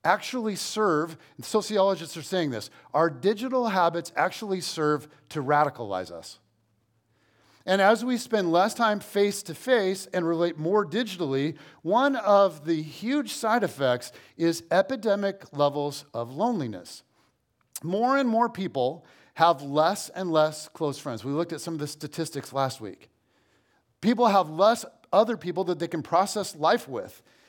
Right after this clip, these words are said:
So the fear and the unsettled feelings and the worry and all of the changes that are happening, many people have little to nobody to process that stuff with.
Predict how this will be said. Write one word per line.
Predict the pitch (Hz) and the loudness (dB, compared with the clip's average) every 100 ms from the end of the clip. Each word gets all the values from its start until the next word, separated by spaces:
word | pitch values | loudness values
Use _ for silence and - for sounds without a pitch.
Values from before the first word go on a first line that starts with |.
| _ _ _ - | _ _ _ -2
So | 185 | 0
the | 165 170 | 2 0
fear | - 214 247 214 | -4 -2 2 2
and | 151 151 | 2 0
the | 165 | -2
unsettled | 202 214 208 196 - | -2 -2 0 -2 -4
feelings | 196 226 196 139 147 | -4 -2 -2 -2 -2
and | 151 | 0
the | 147 143 | 0 0
worry | 151 143 196 240 233 180 | -4 0 0 2 0 0
and | 151 | 0
all | 147 185 220 | 2 2 2
of | 190 | 0
the | 202 | -6
changes | - 208 226 202 139 | -6 -4 -4 -2 -2
that | 170 | 0
are | 165 | 2
happening, | 147 151 151 131 - - - | 4 2 0 -10 -12 -20 -6
many | 175 269 294 | 0 2 2
people | 190 240 226 220 | 0 -2 0 2
have | 170 151 147 | 2 0 2
little | 196 247 240 | 2 2 0
to | - 202 | -4 -8
nobody | 165 170 214 160 135 123 120 - _ | -6 -2 0 2 2 0 -6 -14 _
to | 156 | -14
process | - 156 160 127 107 | -6 -4 -4 -8 -8
that | 117 90 | -10 -10
stuff | - 101 85 | -10 -12 -12
with. | 98 85 | -14 -16